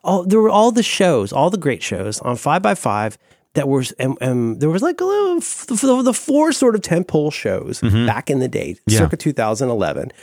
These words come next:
Speaker 1: were basically about the Apple ecosystem from one angle or another, and you were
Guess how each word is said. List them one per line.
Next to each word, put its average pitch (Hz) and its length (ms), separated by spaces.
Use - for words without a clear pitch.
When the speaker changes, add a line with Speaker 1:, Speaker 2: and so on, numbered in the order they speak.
Speaker 1:
were 196 120
basically 170 760
about 117 560
the 131 140
Apple 113 260
ecosystem 139 800
from 135 240
one 117 240
angle 110 280
or 113 180
another, 101 360
and 117 240
you 143 300
were 117 640